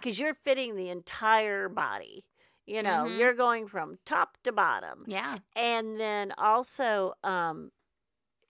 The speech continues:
Speaker 1: you know, taking into account their, their purpose. Okay, they need to look pretty. They need to be fitted. And they have to work with all of,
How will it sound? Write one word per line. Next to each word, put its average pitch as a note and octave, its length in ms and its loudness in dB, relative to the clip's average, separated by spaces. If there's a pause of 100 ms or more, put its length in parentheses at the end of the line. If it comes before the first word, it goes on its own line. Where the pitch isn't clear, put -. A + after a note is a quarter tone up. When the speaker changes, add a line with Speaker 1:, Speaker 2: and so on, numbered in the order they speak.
(540)
Speaker 1:
you G#3 160 -4
know, F#3+ 100 -2
taking A3+ 440 -4
into A3 220 -4
account G3+ 460 -6 (960)
their, F3 560 0 (420)
their D#3 160 -4
purpose. - 720 -2 (800)
Okay, F#3 300 -2
they G3 200 0
need E4+ 220 0
to G#4+ 120 0
look F#3 220 -6
pretty. D3+ 400 -8
They G3+ 180 -2
need C4+ 200 -6
to G#4 120 -2
be A3 120 -8
fitted. E3 520 -4 (680)
And G#3+ 240 0
they G3+ 160 -2
have B3+ 340 -6
to C4 100 -6
work A#3 380 -2
with - 180 -4 (120)
all G#3+ 240 2
of, G#3 180 -6